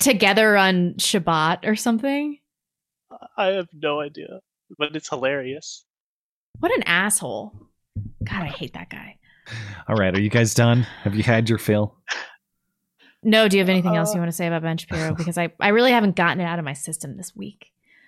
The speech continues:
Speaker 2: <laughs> Well, he talked about, gosh, where's the quote? Well, he talked about basically that if you read the Bible,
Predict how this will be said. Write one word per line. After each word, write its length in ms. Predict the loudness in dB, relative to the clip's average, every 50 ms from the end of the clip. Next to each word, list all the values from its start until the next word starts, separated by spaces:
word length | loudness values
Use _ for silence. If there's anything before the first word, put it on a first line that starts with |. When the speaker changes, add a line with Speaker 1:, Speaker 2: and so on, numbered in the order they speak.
| _ _ _ _ _ _
Speaker 2:
<laughs> 220 | -8 -6 -2 -4 -4 -2 -2 -6 -6 _ _ _ _ _ _ _ _ _ _ _ _ _ _ _ _ _ _ _ _ -20 -20 _ _ _ _ _ _ _ _ _ _ _ _ _ _ _ _ _ _ _ _ _ _
Well, 300 | 0 4 6 6 6 6
he 120 | 2 0 0
talked 300 | 2 2 2 2 2 -2
about, 440 | 0 2 4 4 4 4 2 0 -4 _ _ _ _ _ _ _ _ -20
gosh, 260 | -20 -18 -16 -14 -14 -14
where's 240 | -12 -14 -14 -14
the 80 | -16 -18
quote? 360 | -18 -8 -6 -6 -6 -6 -8 _ _ _ _ _ _ _ _ _ _ _ _ _ _ _ _
Well, 60 | -8
he 40 | -6
talked 260 | 0 0 0 0 0
about 260 | 0 0 0 0 2 2
basically 580 | -2 -4 -4 -4 -10 -8 -6 -6 -6 -8 -8 _
that 240 | -6 -4 -4 -4 -6 -8 _ _ _ _ _ _ _ _ _ _ _ _ _ _ _ _ _ _ _ _ _ _ _ _ _ _ _ _ _ _ _ _ _ _ _
if 280 | -4 -4 -4 -4 -8 _ _ _ _ _
you 180 | -6 -6 -6
read 280 | -2 -2 -2 -2 0 0
the 140 | -2 -4 -2 _
Bible, 640 | 0 2 2 2 2 0 -4 -6 -8 -8 -10 -12